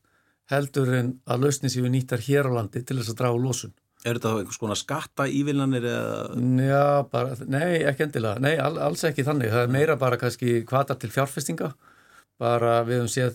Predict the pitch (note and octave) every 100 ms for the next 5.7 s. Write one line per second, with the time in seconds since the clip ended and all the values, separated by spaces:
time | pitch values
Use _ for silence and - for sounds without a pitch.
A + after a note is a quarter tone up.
0 | - B2 C3 C3 B2+ C3 C3 C3+ C3 -
1 | - C3 A#2+ A2+ - - B2+ B2 B2 A#2+
2 | B2 A#2 B2 B2+ B2 B2 B2 B2+ B2 -
3 | _ _ _ _ _ - - _ _ -
4 | A#2+ A#2+ A#2+ C3 B2+ B2 B2+ B2+ C3 C3
5 | C3 B2 A#2+ G#2 - C3+